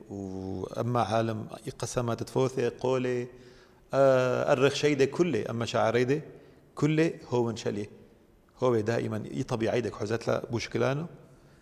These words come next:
آه، وهذا استي وصية يا كومر إنه تسلكوتو بكل ما كيخوثو وتاميموثو وبناغي روث روحو. مسيبي روح دودي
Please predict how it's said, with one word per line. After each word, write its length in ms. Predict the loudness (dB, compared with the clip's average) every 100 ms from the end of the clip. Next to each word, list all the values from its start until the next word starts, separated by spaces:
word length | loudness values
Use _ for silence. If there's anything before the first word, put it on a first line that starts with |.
| _ _ _ -4
آه، 400 | 0 2 0 -2
وهذا 320 | 0 0 0
استي 180 | 0 2
وصية 380 | 2 2 2 2
يا 100 | 2
كومر 400 | 0 2 2 -2 -12 -20 -20 -20 -20 _ _ _ _ _ _ _ _ -4
إنه 220 | 0 2
تسلكوتو 680 | 0 0 0 6 6 6 0 -4 -16 -20 -20 -20 _ _ -20
بكل 340 | -4 2 4 2 -12 -18 -20 -20 -20 _ _ _ _ -4
ما 120 | -4
كيخوثو 540 | -2 -2 0 0 0 -4 -14 -20 -20 -20 _ _ -10
وتاميموثو 880 | -8 -2 0 2 2 0 2 0 0 -8 -8
وبناغي 480 | 0 2 2 4 4
روث 300 | 4 4 4
روحو. 340 | 2 2 -4 -8 -20 -20 -20 _
مسيبي 600 | -8 -2 0 2 2 4
روح 240 | 4 0 0
دودي 540 | 6 6 6 4